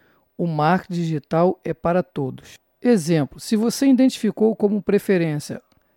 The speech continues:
autonomia, criatividade, desafio puro, você pode desenvolver na internet, seja qual for o seu nicho. Um outro exemplo é a competência gerência geral,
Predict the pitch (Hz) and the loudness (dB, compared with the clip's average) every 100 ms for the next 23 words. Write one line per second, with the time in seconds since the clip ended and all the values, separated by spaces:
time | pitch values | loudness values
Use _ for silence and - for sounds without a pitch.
0 | _ _ _ - 170 175 220 233 233 208 | _ _ _ -4 -2 2 4 6 6 4
1 | 208 190 180 - _ _ _ _ - 170 | 2 0 -2 -10 _ _ _ _ -6 -4
2 | 160 233 214 190 185 170 165 165 165 _ | -2 0 0 2 4 4 0 -4 -10 _
3 | _ _ - 151 151 - 202 151 202 214 | _ _ -8 -2 -2 0 -2 0 4 4
4 | 160 139 _ _ _ 170 190 - 190 - | 2 -4 _ _ _ -2 0 2 -2 2
5 | 220 208 196 220 208 156 196 190 190 175 | 0 0 0 2 2 2 0 0 -2 -2
6 | 165 165 190 208 - - 208 226 - 202 | 0 0 -2 -4 -8 0 2 2 0 -2
7 | - 196 196 220 196 156 147 - _ _ | 0 -2 -2 -2 -2 -4 -8 -16 _ _
8 | _ _ _ _ _ - 180 262 277 226 | _ _ _ _ _ -2 2 4 2 0
9 | 170 151 208 190 - 196 190 202 202 190 | 0 0 -2 -2 -4 -2 -2 -4 -4 -4
10 | - 214 220 185 196 175 190 202 185 180 | -2 -4 -2 -2 -2 -2 -4 -4 -2 0
11 | 151 160 196 | 0 -2 -4